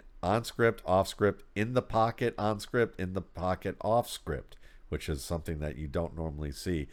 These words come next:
He had a number of throws in that game that were fantastic. And, and really,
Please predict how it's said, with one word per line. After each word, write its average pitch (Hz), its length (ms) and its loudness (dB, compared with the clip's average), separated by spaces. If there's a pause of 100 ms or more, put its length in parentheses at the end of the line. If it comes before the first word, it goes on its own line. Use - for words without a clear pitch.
(240)
He 120 120 2
had 117 120 8
a 90 80 6
number 92 440 0
of 82 100 -2
throws 85 280 4
in 80 100 -4
that 78 220 0
game 80 460 -4 (420)
that 78 180 0
were 78 160 -2
fantastic. 90 760 0
And, 87 320 -4 (440)
and 90 200 0
really, 127 400 4